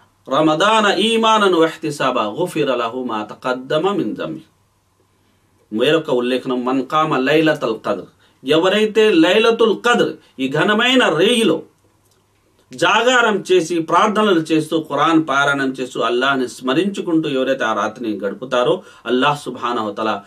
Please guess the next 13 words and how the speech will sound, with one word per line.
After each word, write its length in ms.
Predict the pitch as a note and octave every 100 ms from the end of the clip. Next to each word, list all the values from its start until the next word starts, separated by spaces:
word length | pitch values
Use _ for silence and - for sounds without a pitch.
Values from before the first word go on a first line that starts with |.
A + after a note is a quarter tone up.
| _ - C3+
గతం 320 | D#3 G#3+ G3
తాలూకు 440 | D#3+ C#3+ C#3 C3
వారి 200 | B2 A2+
పాపాలన్నింటినీ 1000 | G#2+ B2 D3+ D#3+ C3 B2 A#2+ A2 A#2 G#2
మన్నిస్తాడు 560 | G#2 B2 D#3 D#3 B2+ A2
అని 260 | A2 G2+ G#2+
ప్రవక్త 360 | A2 A2+ -
ముహమ్మద్ 240 | G#2+ G2 F#2
సల్లల్లాహు 420 | F#2+ F2+ E2+ -
అలైహి 160 | G#2
వసల్లం 260 | G2 G2+ F#2
వారు 160 | F2+ F2+
సెలవిచ్చారు. 540 | - - E2 -